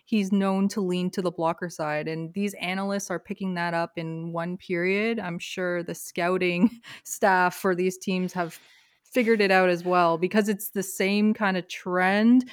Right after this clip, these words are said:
Uh, three of the goals tonight were very, very similar, uh, on how they were let in on Murray. And it could be that. It, it could be the bug. It,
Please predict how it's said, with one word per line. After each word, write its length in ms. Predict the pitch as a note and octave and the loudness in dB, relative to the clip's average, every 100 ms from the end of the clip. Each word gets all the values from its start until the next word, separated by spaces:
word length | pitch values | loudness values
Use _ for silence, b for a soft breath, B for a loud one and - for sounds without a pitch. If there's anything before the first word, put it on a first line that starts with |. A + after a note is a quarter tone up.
| B B - | B B 0
Uh, 200 | F#3 F3+ | 0 0
three 220 | - G#3+ A#3 | -4 0 0
of 40 | |
the 60 | A3 | 0
goals 340 | G3 G3 G3 | 0 0 -2
tonight 520 | - F#3+ F3+ F#3+ F#3 F#3 | -4 -2 0 -2 -4 -2
were 480 | F3 E3+ E3+ E3 - _ _ _ | -2 0 0 -2 -8 _ _ _
very, 300 | F#3+ G#3 B3 | 0 2 2
very 320 | A3 G#3+ A3 | 2 2 2
similar, 840 | G#3+ - G3+ G3 F#3+ G#3 C4 C#4+ G3 | 0 -2 0 2 2 0 0 -2 -2
uh, 260 | F3+ F3 | 0 0
on 140 | F#3 F3 | -2 -4
how 220 | E3+ F#3 | -2 -2
they 140 | F#3+ | 0
were 120 | F#3+ F3 | 0 0
let 260 | F3 F3+ | -2 -4
in 140 | F#3 F#3 | -4 -4
on 160 | F3+ | -4
Murray. 540 | E3 E3 F3 A#3+ D4+ B B B B _ | -4 -4 -2 0 -2 B B B B _
And 320 | F#3 F3+ F3+ | -2 0 0
it 160 | G3+ A3 | 0 2
could 220 | - D#4+ | 2 4
be 140 | B3 | 2
that. 300 | A3+ A#3+ C4+ - | 4 2 0 -6
It, 220 | F3 - _ | -10 -10 _
it 180 | F#3 - | -8 -2
could 240 | G#3+ F#3+ | -2 0
be 120 | G#3 | -2
the 100 | G3+ | 0
bug. 340 | G3+ G3+ A#3 G3 | 0 -2 -4 -6
It, 140 | F3+ | -8